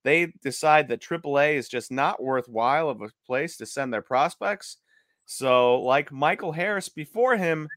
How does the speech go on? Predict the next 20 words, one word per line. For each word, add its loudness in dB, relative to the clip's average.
Vaughn 0
Grisham -4
has -8
gotten 2
called 0
up 2
straight -2
from -10
double 0
A. 2
And -6
so 0
we -4
will -6
talk -4
about 0
that 4
today -4
with -6
Jimbo, -2